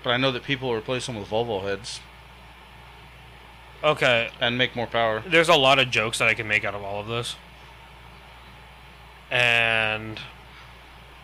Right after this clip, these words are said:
Speaker 2: my first question is, what, what do you mean by it's a head issue? Like, the header's bad?
Speaker 1: No, like
Speaker 2: Like, the gasket broke, or?
Speaker 1: It's something to do with, like, something in those heads, like, in the valve seats or something like that.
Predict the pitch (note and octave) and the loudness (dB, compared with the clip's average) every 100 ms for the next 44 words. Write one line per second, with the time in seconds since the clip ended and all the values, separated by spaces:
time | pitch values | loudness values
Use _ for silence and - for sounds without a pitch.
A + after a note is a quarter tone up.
0 | - - - - E3 D#3+ D#3 F3+ D#3 - | -20 -20 -20 -18 4 6 8 6 6 4
1 | C3 - B2+ B2 B2 - C#3 E3 E3 E3+ | 2 4 0 0 -4 -2 4 4 6 4
2 | E3 D#3+ D3 C#3 C3+ G#2+ B2+ A#2+ A2 G2+ | 6 6 6 6 4 2 4 4 4 0
3 | A#2+ A2 A2+ C3 G2+ A#2 B2+ C#3+ C#3 E3 | -2 -4 0 2 4 4 4 2 2 4
4 | F3 F3 - - - - - - C3+ B2 | 4 -2 -14 -20 -20 -20 -18 -6 0 2
5 | A2 A2 A2+ C#3 B2+ - A#2+ A2+ A#2 - | 0 0 0 0 -2 -4 0 4 4 2
6 | D#3 D3 E3+ F3+ - A2+ G#2 C3 - - | -2 2 2 2 -4 -8 -6 -4 -2 0
7 | D#3+ E3+ D#3+ C3+ B2+ C3+ C3 B2 A2+ G#2 | 0 0 -2 -2 -2 -2 -2 -2 0 -2
8 | - - - - - - - - - - | -6 -20 -20 -20 -20 -20 -20 -20 -20 -20
9 | - - - - - - - - - D3+ | -20 -20 -20 -20 -20 -20 -20 -10 -4 -4
10 | E3+ F#3 D3 C#3 D3 C3+ A#2+ - A#2 C3 | -2 -4 -2 -2 0 0 -4 0 0 0
11 | D3+ - - - - - - - - - | -4 -10 -12 -16 -20 -20 -20 -20 -20 -20
12 | - - A#2+ - D3 B2 G2+ G#2+ A#2+ - | -12 -4 -4 -4 -6 -6 0 2 2 0
13 | C3 B2+ - G#2 B2+ A#2 A2+ A#2 B2 | -4 -4 -6 -6 -6 -6 -6 -2 -2